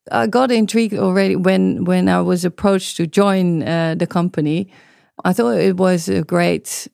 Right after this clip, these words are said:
follow-on on everything that I had learned, uh, early on. So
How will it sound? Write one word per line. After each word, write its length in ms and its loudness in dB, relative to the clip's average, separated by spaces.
follow-on 800 2
on 420 -2
everything 500 0
that 140 0
I 200 0
had 200 -2
learned, 480 -4
uh, 500 -2
early 300 -2
on. 320 -2
So 380 0